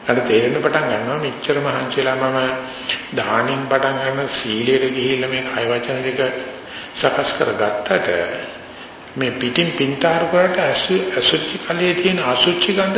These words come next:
නිතරම මෝදු වෙනවා. කලයේ අත ගහපුවම අත ගඳ ගන්නවා. ඒක තමයි තේරෙන පටන් ගන්නවා මේ වගවීම, ආධ්‍යාත්මික වගවීම, එහෙම නැත්නම් සදාචාරාත්මක වගවීම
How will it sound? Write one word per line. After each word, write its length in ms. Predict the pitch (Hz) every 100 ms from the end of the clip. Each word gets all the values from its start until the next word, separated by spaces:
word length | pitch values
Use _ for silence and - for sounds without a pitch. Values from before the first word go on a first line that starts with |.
| 214
නිතරම 1120 | 175 - - 208 196 185 214 220 240 240 240
මෝදු 340 | 214 185 160 104
වෙනවා. 300 | 90 - - - - - - - - - - - - -
කලයේ 280 | - 139 156
අත 140 | 131
ගහපුවම 500 | 156 156 165 185 202
අත 160 | 202 -
ගඳ 200 | 165 139
ගන්නවා. 220 | - - - - - - - - - - - - - -
ඒක 160 | 170 202
තමයි 360 | - 175 180 160
තේරෙන 280 | 156 151
පටන් 260 | 147 147 143
ගන්නවා 500 | 143 143 156 190 160 - - - - - - -
මේ 200 | 127 113
වගවීම, 680 | 117 135 170 151 98 92 101 135 - - - - -
ආධ්‍යාත්මික 720 | 127 127 123 127 131 127 135
වගවීම, 640 | 127 110 113 135 156 135 95 92 - - - - - -
එහෙම 200 | - 123
නැත්නම් 300 | 120 120 127
සදාචාරාත්මක 1000 | 120 110 123 127 127 135 135 139 - 156
වගවීම 640 | 127 107 123 135 160 147